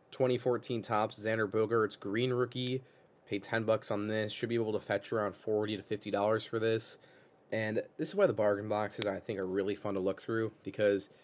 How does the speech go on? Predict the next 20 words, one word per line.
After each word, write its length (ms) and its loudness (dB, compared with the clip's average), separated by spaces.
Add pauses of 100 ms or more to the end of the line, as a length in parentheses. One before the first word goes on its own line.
(400)
yes, 340 2
you 80 -6
might 200 0
not 180 -4
find 220 0
anything, 480 -2
but 160 -12
you 100 0
also 240 2
could 320 -4
find 260 -4
that 160 0
one 280 -4
card 320 2
that's 180 -10
worth 160 0
a 60 -2
lot 160 0
of 80 -4
money. 360 0